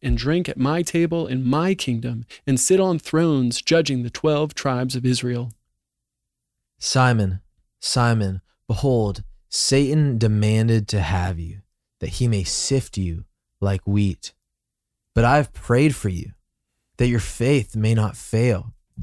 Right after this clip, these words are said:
Speaker 2: And when you have turned again, strengthen your brothers." Peter said to him, "Lord, I am ready to go with you both to prison and to death."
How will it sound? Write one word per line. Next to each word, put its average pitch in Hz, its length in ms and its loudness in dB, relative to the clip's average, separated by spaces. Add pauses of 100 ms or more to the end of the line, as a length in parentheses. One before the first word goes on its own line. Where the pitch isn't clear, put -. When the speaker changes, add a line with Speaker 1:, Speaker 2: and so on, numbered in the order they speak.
(600)
Speaker 2:
And 101 100 0
when 120 140 4
you 151 140 6
have 120 180 -2
turned 127 500 0
again, 95 600 -2 (440)
strengthen 107 1000 0
your 95 140 -2
brothers." 87 720 -6 (560)
Peter 139 240 4
said 107 220 2
to 98 80 -2
him, 90 240 0 (380)
"Lord, 98 600 0 (400)
I 156 100 0
am 139 160 2
ready 113 300 2
to 101 120 -4
go 104 320 0
with 107 220 -2
you 85 120 -6
both 113 340 0
to - 100 -8
prison 120 500 -2
and 160 220 2
to 113 140 -2
death." - 420 -14